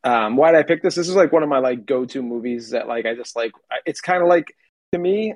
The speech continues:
I love the chemistry of the actors in this movie, kinda like Sim-, Silver Lining Playbook. Like, I like John Cusack and Minnie Dri-, I don't like Minnie Driver that much and anything else except for maybe Good Will Hunting. But I like their chemistry. I like the way,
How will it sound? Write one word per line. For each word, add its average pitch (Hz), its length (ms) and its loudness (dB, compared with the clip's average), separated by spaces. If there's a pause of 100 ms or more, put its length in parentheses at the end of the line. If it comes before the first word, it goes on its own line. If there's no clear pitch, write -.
I 165 140 4
love 170 280 4
the 160 80 -8
chemistry 156 440 -8
of 135 80 -8
the 131 100 -8
actors 139 300 -10
in 165 40 -14
this 160 160 -12
movie, 180 220 -4
kinda 143 220 -6
like 135 200 -2
Sim-, 143 300 -8
Silver 147 260 0
Lining 139 320 -2
Playbook. 147 340 0 (200)
Like, 139 180 0
I 151 120 4
like 139 440 2
John 127 280 -2
Cusack 131 500 -2
and 123 80 -8
Minnie 127 160 -4
Dri-, 117 240 -4
I 160 60 4
don't 220 180 0
like 202 180 -2
Minnie 165 160 -8
Driver 143 300 -4
that 185 140 -4
much 180 200 -2 (200)
and 131 260 0
anything 143 300 0
else 143 480 0
except - 200 -6
for 123 60 -10
maybe 113 160 -2
Good 110 160 0
Will 110 100 2
Hunting. 147 380 -6 (540)
But 147 220 4
I 165 120 4
like 151 380 4
their 156 180 2
chemistry. 151 500 -6
I 131 60 4
like 135 240 -2
the 139 80 -4
way, 131 640 -4